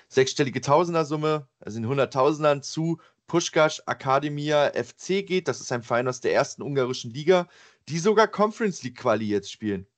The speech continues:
Ähm, aber ob sie da wirklich weit kommen, ist anzuzweifeln. Sie haben nämlich Roter Stern Belgrad als Gegner,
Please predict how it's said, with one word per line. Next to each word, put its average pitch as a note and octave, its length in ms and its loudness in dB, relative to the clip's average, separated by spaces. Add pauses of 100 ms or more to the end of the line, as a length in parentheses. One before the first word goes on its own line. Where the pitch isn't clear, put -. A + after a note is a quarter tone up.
(280)
Ähm, A2 480 0
aber C3 400 4
ob - 140 -4
sie B2+ 140 -14
da B2 160 0
wirklich B2 260 -10
weit B2+ 220 0
kommen, C3 320 -6 (400)
ist - 240 -6
anzuzweifeln. D#3 640 0
Sie C3 140 -2
haben C#3 120 2
nämlich C#3 280 -6
Roter B2+ 200 -2
Stern A#2 280 -2
Belgrad G2 380 -2
als - 160 -10
Gegner, F#2+ 360 -10